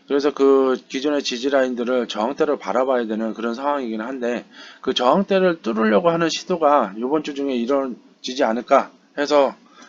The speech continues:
그 우리 시청하시는 분들도 조금 희망을 갖고, 어, 매매하시는데 도움을 드리고자 이렇게 영상을 만들고 있습니다.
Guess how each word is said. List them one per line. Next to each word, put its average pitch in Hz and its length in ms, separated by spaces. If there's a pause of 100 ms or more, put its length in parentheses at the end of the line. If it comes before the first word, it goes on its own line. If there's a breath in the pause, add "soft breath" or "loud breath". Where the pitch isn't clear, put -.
(140)
그 127 260
우리 117 300
시청하시는 156 580
분들도 120 480 (260 loud breath)
조금 170 280
희망을 180 400
갖고, 113 420 (300 soft breath)
어, 104 160
매매하시는데 117 760
도움을 117 360 (120)
드리고자 107 420
이렇게 101 440
영상을 110 360
만들고 101 380
있습니다. 90 500